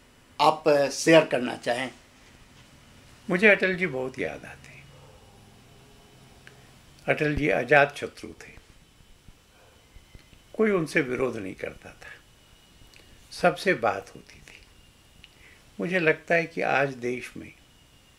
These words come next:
Speaker 2: बड़े राजनीतिक दलों में, बड़े लोगों में अपने विरोध के चलते हुए भी मिलकर बैठना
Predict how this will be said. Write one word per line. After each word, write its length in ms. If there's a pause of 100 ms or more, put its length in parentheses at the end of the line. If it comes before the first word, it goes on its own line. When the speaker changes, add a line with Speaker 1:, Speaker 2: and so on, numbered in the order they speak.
(360)
Speaker 2:
बड़े 320
राजनीतिक 760
दलों 280
में, 180 (960)
बड़े 340
लोगों 380
में 180 (1120)
अपने 300
विरोध 460
के 140
चलते 420
हुए 220
भी 220 (1500)
मिलकर 420
बैठना 520